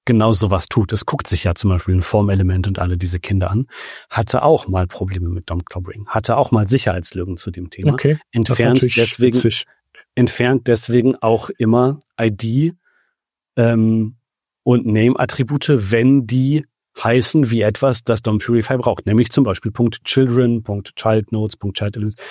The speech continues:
Speaker 1: sind sozusagen in dom-Purify immer verbotene Attributwerte für I D und Name, weil
Speaker 2: Mhm.
Speaker 1: sie es verboten müssen, um funktionieren zu können. Um ein funktionierendes Ding zu sein, was nicht kaputt geht.
Speaker 2: Ja.
Speaker 1: Ähm,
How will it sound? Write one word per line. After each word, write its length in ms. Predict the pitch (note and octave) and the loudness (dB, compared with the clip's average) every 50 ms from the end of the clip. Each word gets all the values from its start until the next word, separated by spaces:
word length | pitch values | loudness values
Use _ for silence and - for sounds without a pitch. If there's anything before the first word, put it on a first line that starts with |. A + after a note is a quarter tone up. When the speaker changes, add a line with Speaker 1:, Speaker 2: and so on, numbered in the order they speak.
| - - - | -20 -16 -6
Speaker 1:
sind 260 | - A2+ C3 D3 C#3+ | 0 4 4 4 2
sozusagen 720 | - C#3+ - - - A2+ G#2 A#2+ A2+ A2+ A2 B2+ A#2 A2 - - - - - _ _ _ | 0 -8 -6 -4 -4 0 2 2 2 2 2 0 -2 -2 -4 -10 -20 -20 -20 _ _ _
in 260 | - C#3+ D3 D3+ C#3+ A#2 | 0 2 2 2 2 2
dom-Purify 600 | B2 A#2+ B2+ B2 - C3 B2 A2+ - - A2+ - | 2 2 0 0 0 0 0 0 0 -2 -2 0
immer 320 | - C#3 D3 F3 F3+ F#3+ G3 | 2 2 2 4 4 2 0
verbotene 800 | - - C3 A2+ G#2+ B2 C#3+ F#3+ F#3+ - - E3+ D#3 D#3 - - | -2 -4 -4 -2 2 2 2 2 2 2 2 2 2 0 0 -2
Attributwerte 1120 | C3+ B2 G#2 - - B2+ A2 A2+ D3 D#3+ D3+ - A2 G2 A2+ G#2+ G#2+ A2 - - C#3 D#3+ | -2 -2 -2 -2 -4 -4 0 2 2 2 0 -2 -6 -2 0 2 2 2 0 -2 -4 -4
für 240 | D3 - - F3+ C3 | -4 -6 -6 -4 -4
I 80 | A2+ G#2 | -2 -2
D 160 | G#2 C3 D3+ | -2 -2 0
und 220 | D3+ A#2+ A2+ G#2+ | 0 0 0 0
Name, 320 | G#2 G#2 G#2+ A#2+ C3+ F#3 F#3+ _ - - - - - _ _ | 0 0 0 0 0 -2 -4 _ -20 -20 -20 -20 -20 _ _
weil 140 | - - C#3+ | 0 0 2
Speaker 2:
Mhm. 60 | A#2 | 4
Speaker 1:
sie 60 | F3+ A3+ | 4 2
es 60 | - | 2
verboten 480 | - - A2 G2+ G#2+ A2 A2 - - A#2+ | 0 -2 -2 0 -2 -2 -2 0 2 2
müssen, 240 | A#2+ - - C#3+ - | 2 4 2 2 2
um 100 | C3 A#2 | 2 0
funktionieren 560 | - - C3 C3 - - B2+ C#3+ D#3 C3 G2 | 2 2 0 2 2 2 4 4 4 2 2
zu 160 | - - - | -2 -8 -12
können. 260 | - - F2 F2+ A#2+ - | -10 -10 -10 -10 -8 -2
Um 200 | - C#3 D#3 D3+ | 2 2 2 2
ein 160 | - A2+ A2+ | 2 -2 -2
funktionierendes 680 | A2 - A2 G2+ - A#2 A2+ A2+ C3 C3+ A#2+ B2 G#2 - | -2 -4 -6 -4 -2 0 2 4 4 4 4 2 0 0
Ding 200 | A#2+ A#2+ B2+ A#2+ | 0 2 2 0
zu 100 | - A2+ | -2 -2
sein, 220 | G#2+ A#2 A2 A2 | -2 -2 -2 -2
was 140 | G2+ F#2+ - | -4 -6 -6
nicht 160 | G#2+ G#2 - | -8 -8 -10
kaputt 340 | - - - - - C3 _ | -12 -20 -20 -18 -18 -20 _
geht. 260 | - G2 G#2 A#2 - _ _ _ _ _ _ _ _ _ _ C#3+ | -14 -14 -14 -14 -14 _ _ _ _ _ _ _ _ _ _ _
Speaker 2:
Ja. 120 | B2+ C3+ _ - | -20 -20 _ -2
Speaker 1:
Ähm, 400 | - B2 A#2 A2+ A2 A2 A2+ A2 | 0 2 2 2 2 0 -2 -6